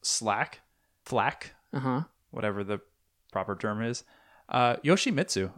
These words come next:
Speaker 1: I love that dude.
Speaker 2: He's, and
Speaker 1: Is
Speaker 2: every
Speaker 1: he, does he make an appearance in
Speaker 2: Oh,
Speaker 1: this
Speaker 2: yeah,
Speaker 1: one?
Speaker 2: he, uh, every game. And he's
Speaker 1: Yeah.
Speaker 2: always different looking.
Speaker 1: Yeah.
Speaker 2: And, and he's cool looking in this.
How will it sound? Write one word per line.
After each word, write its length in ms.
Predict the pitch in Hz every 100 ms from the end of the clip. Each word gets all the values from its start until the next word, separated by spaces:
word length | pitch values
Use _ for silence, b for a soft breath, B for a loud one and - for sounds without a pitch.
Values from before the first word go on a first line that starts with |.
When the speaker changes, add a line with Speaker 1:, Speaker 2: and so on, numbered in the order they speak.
| -
Speaker 1:
I 60 |
love 240 | 170 110 131
that 140 | 95
dude. 260 | 90 95 - _ _
Speaker 2:
He's, 380 | - 226 247 - b b b b
and 180 | 202 214
Speaker 1:
Is 140 | 156
Speaker 2:
every 140 | 233 208
Speaker 1:
he, 60 |
does 120 | 180 175
he 80 |
make 160 | 185 175
an 80 | 180
appearance 260 | 175 185
in 60 | 160
Speaker 2:
Oh, 40 |
Speaker 1:
this 80 | 180
Speaker 2:
yeah, 80 | 160
Speaker 1:
one? 60 | 135
Speaker 2:
he, 200 | 180 165
uh, 140 | 143
every 280 | 147 147 151
game. 280 | 131 117 117
And 120 | 160 151
he's 140 | 156
Speaker 1:
Yeah. 60 | 165
Speaker 2:
always 240 | 170 147
different 340 | - 143 147 127
looking. 420 | 113 110 113 117
Speaker 1:
Yeah. 160 | 135 127
Speaker 2:
And, 160 | 131 135
and 140 | 143
he's 180 | 180 214
cool 220 | - 196
looking 280 | 165 143 135
in 100 | 123
this. 280 | 123 123